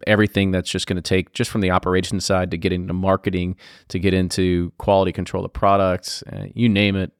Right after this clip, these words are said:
uh, establishing relationships. Those are all things that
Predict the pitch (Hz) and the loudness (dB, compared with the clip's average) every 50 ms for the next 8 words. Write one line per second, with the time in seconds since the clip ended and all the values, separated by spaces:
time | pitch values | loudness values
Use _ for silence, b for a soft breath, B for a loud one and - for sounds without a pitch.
0 | _ 98 92 90 95 - - - - - 110 104 107 107 - 104 98 98 95 95 | _ -10 -8 -8 -8 -6 -6 -4 0 2 2 2 2 0 -2 -4 -4 -4 -2 -2
1 | 92 95 - 98 90 - - 95 90 - - B B B B B B B B B | -2 -4 -4 -6 -8 -4 -2 -2 -2 -4 -8 B B B B B B B B B
2 | B - 135 139 110 117 113 107 101 - - 95 101 104 - - 101 98 98 - | B 2 4 4 4 4 2 2 0 0 0 2 2 2 2 0 -2 -2 -2 0
3 | - 95 - - | -2 -2 -2 -2